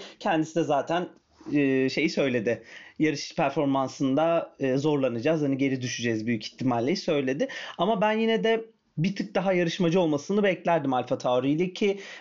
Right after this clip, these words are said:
belki bir iki tur daha olsa geçer miydi, geçmez miydi orasını bilemiyorum hani yarış tekrar başladıktan sonra Gazi. Öte yandan Sainz konusunda ben de parantez açmak istiyorum. Bence hala Sainz,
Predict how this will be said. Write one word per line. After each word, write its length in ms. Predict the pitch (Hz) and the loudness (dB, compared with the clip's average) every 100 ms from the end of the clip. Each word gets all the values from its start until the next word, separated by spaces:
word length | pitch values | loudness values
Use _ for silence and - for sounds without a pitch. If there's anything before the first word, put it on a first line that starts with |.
| - | -2
belki 280 | 196 190 | -2 0
bir 60 | 190 | 0
iki 180 | 190 - | 0 -2
tur 220 | 196 175 | -2 0
daha 180 | 180 180 | 0 2
olsa 640 | 175 165 - 185 170 - 156 | 0 -2 0 0 0 -4 -2
geçer 380 | 160 160 185 165 | -2 0 0 2
miydi, 220 | 156 151 | 2 2
geçmez 420 | 160 165 165 139 | 0 0 -2 -2
miydi 200 | 139 180 | 0 2
orasını 400 | 180 151 190 180 | 2 0 0 0
bilemiyorum 500 | 151 160 139 120 117 | 2 2 2 0 0
hani 240 | 117 117 113 - - | 0 -2 -4 -8 -2
yarış 240 | 151 131 | 0 0
tekrar 320 | 196 165 131 | -4 -2 0
başladıktan 560 | 127 123 135 120 - 127 | 0 -2 -4 -6 -2 -4
sonra 240 | 117 120 | -2 -2
Gazi. 400 | 117 117 113 220 277 - - - | 0 0 -2 -6 -10 -16 -18 -8
Öte 180 | - 208 | -4 0
yandan 140 | 202 220 | 0 0
Sainz 320 | 220 196 202 | 0 -2 0
konusunda 260 | 208 214 | 0 0
ben 200 | 190 185 | 2 2
de 160 | 175 147 | 2 0
parantez 380 | 151 135 127 131 | 0 -2 0 -2
açmak 300 | 123 131 117 | -2 -4 -8
istiyorum. 300 | - 226 247 | -4 0 2
Bence 220 | 185 180 | 4 4
hala 300 | 185 175 196 | 4 4 2
Sainz, 480 | 208 180 175 180 | 0 0 0 -4